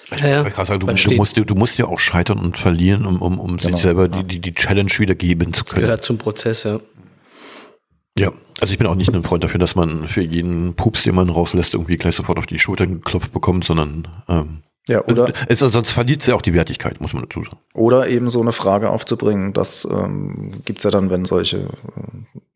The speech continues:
Speaker 3: wie nennt man's so, Amokläufe, äh, passiert sind, dann kommt ja immer gleich, ah, er hat Counter-Strike gespielt oder das, oder gibt's eine
Speaker 2: Ja,
Speaker 3: Ver-,
Speaker 2: aber er hat auch
Speaker 3: Verknüpfung,
Speaker 2: noch, er hat
Speaker 3: die
Speaker 2: auch Unterwäsche getragen und hat frühmorgens Müsli gegessen.
Speaker 3: <laughs> Oh, die Müsliesser.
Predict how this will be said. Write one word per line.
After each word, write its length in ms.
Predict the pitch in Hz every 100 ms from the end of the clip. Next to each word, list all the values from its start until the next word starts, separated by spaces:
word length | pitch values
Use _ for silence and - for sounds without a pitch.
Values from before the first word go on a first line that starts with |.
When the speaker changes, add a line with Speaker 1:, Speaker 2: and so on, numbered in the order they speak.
| -
Speaker 3:
wie 200 | 107 98
nennt 120 | 98
man's 140 | 92
so, 260 | - 98 -
Amokläufe, 760 | - 110 113 123 113 110 117 117 - - - - -
äh, 320 | - 104 92 101
passiert 380 | 95 120 - 113
sind, 160 | - 110
dann 220 | 101 101 -
kommt 200 | - 104
ja 80 | 95
immer 200 | 98 101
gleich, 240 | 98 92 90
ah, 20 |
er 160 | 101 92
hat 320 | - - - -
Counter-Strike 500 | 92 95 - 104 101
gespielt 480 | 95 - 90 92
oder 160 | 95 90
das, 300 | - 98 -
oder 80 | - - -
gibt's 180 | - -
eine 100 | 113
Speaker 2:
Ja, 80 | 101
Speaker 3:
Ver-, 60 |
Speaker 2:
aber 140 | 95 92
er 40 | 80
hat 80 | 110
auch 60 |
Speaker 3:
Verknüpfung, 320 | 123 98 117 139
Speaker 2:
noch, 60 |
er 40 | 87
hat 20 |
Speaker 3:
die 140 | 127 123
Speaker 2:
auch 140 | 113
Unterwäsche 420 | - 113 110 -
getragen 420 | 120 - 104 107
und 140 | 123 101
hat 120 | 98
frühmorgens 380 | - 95 98 -
Müsli 340 | 107 110 92
gegessen. 400 | 90 98 87 82 -
Speaker 3:
<laughs> 40 | - - - - 131 127 - 165 190 170 196 156 -
Oh, 160 | - 139
die 100 | 123
Müsliesser. 640 | 113 107 92 90 - 90